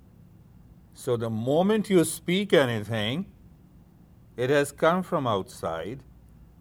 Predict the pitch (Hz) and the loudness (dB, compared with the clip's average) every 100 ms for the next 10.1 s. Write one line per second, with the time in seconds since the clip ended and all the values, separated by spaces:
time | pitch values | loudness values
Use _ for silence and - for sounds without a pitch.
0 | - - - 131 - - - - - 123 | -20 -18 2 2 2 -10 -20 -20 -8 -6
1 | 120 107 117 139 139 - 120 104 - 98 | -6 -6 -2 0 -2 -4 -4 -4 -8 -8
2 | - - 92 101 131 90 - - - - | -8 -16 -8 -4 -4 -6 -12 -20 -20 -20
3 | - - - - - - - - - - | -20 -20 -20 -20 -20 -20 -20 -20 -20 -20
4 | - - - - - - - - - - | -20 -20 -20 -20 -20 -20 -20 -20 -20 -20
5 | - - - - - - - - - - | -20 -20 -20 -20 -20 -20 -20 -20 -20 -20
6 | - - - - - - 180 - 190 - | -20 -20 -20 -20 -20 -8 -6 0 0 0
7 | - - - - - - 185 - 135 117 | -8 -20 -20 -20 -20 0 0 0 -6 -14
8 | - - 170 160 139 113 - - 151 147 | -8 0 4 6 4 0 -4 0 4 4
9 | 123 101 101 120 120 104 - 107 98 92 | 4 -2 -2 0 0 -2 -4 0 0 0
10 | 85 | -8